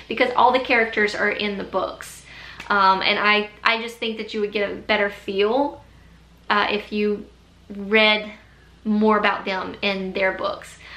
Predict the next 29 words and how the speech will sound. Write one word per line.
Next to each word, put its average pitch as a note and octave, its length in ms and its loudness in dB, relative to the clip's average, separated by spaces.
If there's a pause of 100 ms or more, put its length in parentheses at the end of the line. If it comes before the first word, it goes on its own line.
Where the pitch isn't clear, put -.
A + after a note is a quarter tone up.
(160)
Uh, G3+ 260 4
but G3+ 160 0
yeah, - 200 -2
this A3 260 -2
one A#3 220 4
is G#3+ 360 2
about G3+ 600 2 (640)
more C#4 340 2
of C4 160 0
the A#3 100 0
newcomers C#4+ 680 2
to D4+ 60 -4
the C4+ 80 -2
Four C4+ 240 4
Bears B3+ 420 0
Construction, B3+ 880 0
Apollo A#3 680 2
and G3 240 -4
Ridge. C#4+ 580 2 (760)
Uh, G#3+ 460 4
Apollo A#3+ 640 4
has A3+ 300 0
been A3 180 2
with G#3+ 160 2
them G#3+ 180 0
for G#3+ 120 2
a G3+ 100 4
little C4 220 6
while. B3 420 8